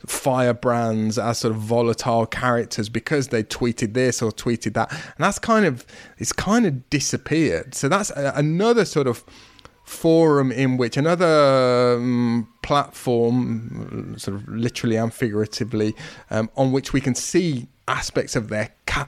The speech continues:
of their character that's kind of been taken away.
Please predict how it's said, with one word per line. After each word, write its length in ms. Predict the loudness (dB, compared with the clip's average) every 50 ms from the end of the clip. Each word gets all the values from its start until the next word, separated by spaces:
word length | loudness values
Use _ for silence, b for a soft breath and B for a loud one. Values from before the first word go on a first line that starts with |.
| -10 _ _
of 200 | -4 -4 -2 -2
their 120 | -2 -4 -2
character 460 | -2 0 0 2 2 0 -2 -2 -2
that's 180 | -2 -2 -4
kind 300 | -4 -4 0 0 0 0
of 80 | 0 0
been 120 | 0 -2
taken 460 | -2 -2 -2 -2 -2 -2 -2 -2 -4 -2
away. 480 | 0 0 0 2 0 -2 -4 -6 -10